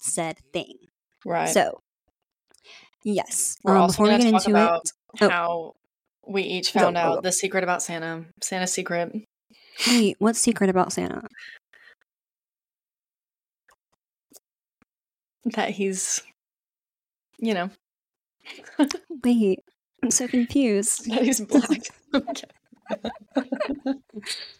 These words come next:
Speaker 2: According to my socks.
Speaker 1: I don't know what you're talking about.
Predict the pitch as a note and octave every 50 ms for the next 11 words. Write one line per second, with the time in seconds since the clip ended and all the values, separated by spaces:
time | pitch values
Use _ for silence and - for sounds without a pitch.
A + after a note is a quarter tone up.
0 | _ _ - A#3 A3 A#3 G#3+ G#3+ G#3 G3 F3+ F3 G#3+ - - - - - - -
1 | - - - - - - - _ _ _ _ _ _ _ _ D4+ - - - -
2 | _ _ - B3 B3 C4+ C4+ A#3+ G#3 - E3+ F3+ F3+ D#3+ - - F#3 F3 E3+ E3+
3 | D#3 E3 E3+ C#3